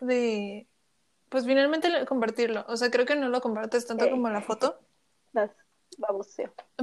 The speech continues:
Speaker 1: Pero, pero está muy bonito también compartir diferentes áreas de, de ti misma, en las que a lo mejor no te desarrollas tanto, pero las disfrutas mucho. O sea, este año, este año no,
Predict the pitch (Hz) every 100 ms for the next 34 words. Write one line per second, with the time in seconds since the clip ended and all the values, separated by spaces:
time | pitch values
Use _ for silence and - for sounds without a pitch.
0 | 254 262 240 226 220 214 220 - - _
1 | _ _ _ - 254 254 269 269 269 269
2 | 240 262 262 220 220 233 247 226 208 196
3 | 233 233 214 202 220 226 214 214 220 -
4 | - _ _ _ _ _ - 233 220 220
5 | 208 208 208 - 302 _ _ _ _ _
6 | _ _ _ _ _ _ _ _ _ _
7 | - 254 240 240 226 233 226 220 233 226
8 | 233 _ _ _ _ _ _ _ _ _
9 | _ - 262 269 262 233 214 220 226 226
10 | 233 262 311 285 269 254 277 294 262 285
11 | 320 294 240 220 208 233 233 247 247 269
12 | 269 208 - 240 233 220 220 - 254 240
13 | 240 240 220 - 214 185